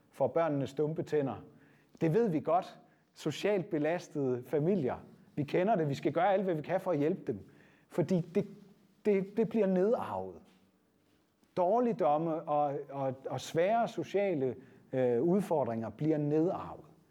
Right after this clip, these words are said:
Sådan er det. Vi kan se det. Der, der kommer en eller anden, ofte meget urimelig straf til uskyldige børn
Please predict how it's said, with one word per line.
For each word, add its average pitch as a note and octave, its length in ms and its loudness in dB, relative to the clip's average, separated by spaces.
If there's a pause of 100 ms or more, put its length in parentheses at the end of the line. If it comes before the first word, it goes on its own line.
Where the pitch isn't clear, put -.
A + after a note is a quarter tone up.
(100)
Sådan E3 220 0
er A#2+ 220 2
det. A#2 160 -2 (640)
Vi C#3 100 0
kan C#3+ 140 0
se A#3 240 0
det. G#2+ 160 -6 (920)
Der, F#3 60 2
der F3+ 180 -2
kommer G3+ 340 0
en F3+ 160 4
eller C#3+ 140 2
anden, D#3 340 0 (1040)
ofte E3+ 320 0
meget D3+ 300 2
urimelig D3 500 0
straf - 540 -10 (680)
til B2 360 0 (540)
uskyldige B2 480 0
børn A2 340 -2